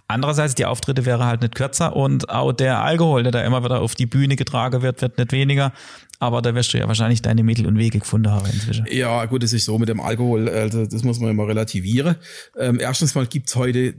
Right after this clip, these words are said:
Speaker 2: tatsächlich nur noch einen Bruchteil der Runden, die es früher gab.
Speaker 1: <laughs> Ja.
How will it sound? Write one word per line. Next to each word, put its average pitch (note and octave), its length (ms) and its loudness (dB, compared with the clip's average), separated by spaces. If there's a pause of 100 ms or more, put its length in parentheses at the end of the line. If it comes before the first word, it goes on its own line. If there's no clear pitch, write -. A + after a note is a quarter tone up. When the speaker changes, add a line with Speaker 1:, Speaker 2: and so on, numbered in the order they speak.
Speaker 2:
tatsächlich B2+ 480 -2
nur B2 100 2
noch C3 160 0
einen A#2 220 -2
Bruchteil C#3 680 -2
der B2 160 0
Runden, C#3+ 500 2
die B2 140 2
es A#2+ 140 0
früher D#3 340 0
gab. D#3 340 -2
Speaker 1:
<laughs> - 60 -2 (200)
Ja. B2 160 2